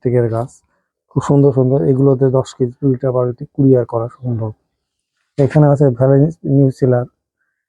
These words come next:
এইটা আছে একটা জাফা মালটা, প্রচণ্ড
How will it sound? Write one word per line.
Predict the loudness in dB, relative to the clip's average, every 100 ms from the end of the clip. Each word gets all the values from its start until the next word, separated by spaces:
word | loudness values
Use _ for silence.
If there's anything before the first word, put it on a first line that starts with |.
| _ _ _ -4
এইটা | -2 0 2 0
আছে | 0 -2
একটা | -2 -2 0 -2 -6 -6 -4
জাফা | -2 0 0
মালটা, | 0 0 -4 -8 -10 _ _ _ _ _ _ _ _ _ -2
প্রচণ্ড | 0 2 2